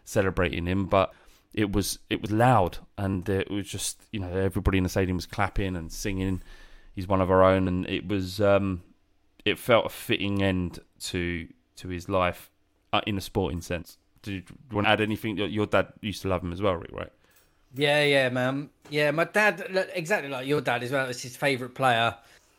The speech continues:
Speaker 2: uh, best player he's ever seen. And again, I think, I think if you to, my, my dad has mentioned,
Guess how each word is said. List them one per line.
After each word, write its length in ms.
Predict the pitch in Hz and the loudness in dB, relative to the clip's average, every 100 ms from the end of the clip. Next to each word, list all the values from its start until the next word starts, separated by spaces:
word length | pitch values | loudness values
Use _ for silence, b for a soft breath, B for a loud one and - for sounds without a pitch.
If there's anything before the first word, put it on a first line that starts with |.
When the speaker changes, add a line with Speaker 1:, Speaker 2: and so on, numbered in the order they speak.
| b _ | b _
Speaker 2:
uh, 180 | 131 131 | -2 -2
best 280 | 127 160 - | 2 0 2
player 200 | 143 127 | 2 2
he's 140 | 123 | 2
ever 140 | 117 113 | -2 -2
seen. 420 | 131 120 120 113 b b b _ 139 | -2 0 -2 -4 b b b _ 0
And 680 | 135 127 123 123 127 131 - - - _ _ - | 4 6 4 4 0 -2 -8 -20 -20 _ _ -8
again, 340 | 131 170 151 | 2 6 6
I 120 | 156 | 4
think, 360 | - 202 165 - - - | 0 -2 -2 -8 -14 -6
I 80 | 175 | -4
think 200 | 220 202 | -4 -6
if 140 | 175 | -4
you 140 | 208 190 | -2 -4
to, 360 | - 214 196 - - _ _ _ _ _ | 2 4 4 2 -20 _ _ _ _ _
my, 160 | 160 - | -2 2
my 160 | 185 196 | 4 6
dad 260 | 196 175 | 6 6
has 180 | 165 147 | 6 4
mentioned, 760 | 156 139 127 135 127 123 - | 2 0 0 -4 -2 -4 -8